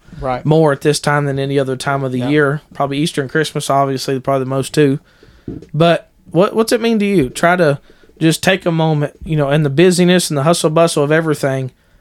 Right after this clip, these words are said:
Speaker 2: take a moment, tell your kids, "Hey, this is what Christmas is."
Speaker 1: Yeah.
Speaker 2: This is what Christmas means to me.
Speaker 1: Yes.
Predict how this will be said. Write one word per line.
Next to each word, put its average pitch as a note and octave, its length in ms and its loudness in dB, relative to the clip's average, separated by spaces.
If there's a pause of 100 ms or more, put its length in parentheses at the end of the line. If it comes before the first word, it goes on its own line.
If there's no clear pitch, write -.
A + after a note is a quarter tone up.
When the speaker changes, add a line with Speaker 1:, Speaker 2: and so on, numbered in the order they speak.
(140)
Speaker 2:
take G3 220 0
a F#3 60 2
moment, D#3 400 0
tell F#3 120 2
your F3 140 4
kids, D3+ 320 2
"Hey, D#3 120 2
this - 200 0
is D#3 140 0
what C#3+ 140 -4
Christmas C3+ 520 -4 (260)
is." C#3+ 420 -2
Speaker 1:
Yeah. B2+ 240 -8 (1500)
Speaker 2:
This G#3+ 220 2
is F3+ 120 4
what F3 140 2
Christmas D3+ 480 -2
means C3+ 260 -6
to A#2+ 100 -14
me. A#2+ 260 -14 (680)
Speaker 1:
Yes. B2 400 -14